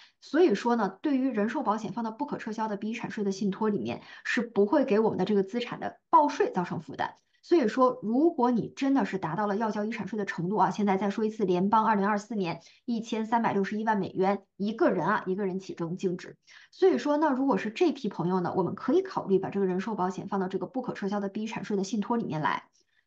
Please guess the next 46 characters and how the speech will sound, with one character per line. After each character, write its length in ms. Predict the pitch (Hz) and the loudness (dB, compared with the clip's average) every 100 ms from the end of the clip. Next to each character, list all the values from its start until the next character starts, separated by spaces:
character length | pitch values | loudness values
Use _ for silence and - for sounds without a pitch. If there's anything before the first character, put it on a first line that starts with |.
| _ | _
那 300 | 403 381 - | 2 2 0
如 480 | - 214 226 320 392 | -4 0 4 6 6
果 220 | 381 185 | 6 4
要 120 | 202 226 | 4 2
是 120 | 226 | 2
你 160 | 180 | 0
放 260 | - 370 294 | 2 2 2
进 100 | 185 | 2
来 140 | 175 | 2
之 140 | 180 214 | 0 0
后 200 | 247 196 | 0 0
呢， 200 | 113 - _ _ _ _ - | -2 -6 _ _ _ _ 2
有 200 | 208 180 | 6 6
一 120 | 202 | 4
个 400 | 311 285 - - | 4 2 0 -4
连 300 | 190 190 196 | 4 4 6
带 160 | 262 285 | 2 2
的 120 | 208 | 0
一 120 | 196 | -2
个 300 | 190 247 - _ | 0 0 -2 _
缺 260 | - - 403 | -8 0 0
点， 200 | - - - | 0 -6 -6
就 120 | 214 | -2
是 80 | 196 | 0
说 180 | 226 214 | -2 -2
咱 160 | 202 | -2
们 80 | 220 | -2
以 40 | |
后 120 | 190 214 | -6 -8
不 180 | - | -4
能 140 | 196 170 | -4 -2
再 100 | 185 | -2
用 100 | 180 | 0
这 120 | 175 | -2
个 240 | 156 - - - | -2 -6 -10 -8
生 240 | - 233 | -4 -2
前 200 | 226 185 | 0 -2
福 160 | - 180 | 0 0
利 160 | 196 | 0
现 180 | 196 220 | 0 -2
金 160 | 220 233 | 0 -2
价 160 | 262 | -2
值 140 | 190 - | -4 -8
的 80 | |
部 160 | - - | -8 -10
分。 220 | - - | -8 -12